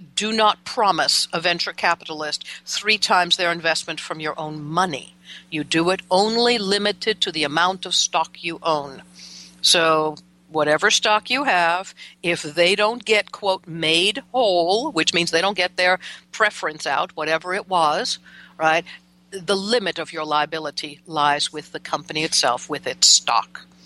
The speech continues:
That's all you've got to give them. Okay, founder shares. Sometimes there are restrictions put on founder shares, right, and other kind of senior executives as well, right? It prevents them from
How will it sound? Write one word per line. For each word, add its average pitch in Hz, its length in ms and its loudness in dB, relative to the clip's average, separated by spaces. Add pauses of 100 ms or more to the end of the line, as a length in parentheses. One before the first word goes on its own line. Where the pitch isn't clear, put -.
(180)
That's - 240 0 (100)
all 165 300 8
you've 170 320 -2
got 135 300 0
to - 100 -14
give - 260 -8
them. - 140 -16 (420)
Okay, 180 300 -2 (320)
founder 254 360 0
shares. - 400 -8 (220)
Sometimes 294 460 0
there 202 100 -4
are 190 80 -4
restrictions 196 540 -6
put 196 180 -8
on 180 140 0
founder 240 520 0
shares, - 580 -2 (440)
right, 165 300 0 (180)
and 185 220 0
other 202 220 -2
kind 403 260 -4
of 359 80 -2
senior 277 320 0
executives 175 580 0
as 170 140 0
well, 170 360 0
right? 170 200 2
It - 140 -8
prevents 247 460 -2
them 269 140 -6
from 196 240 -6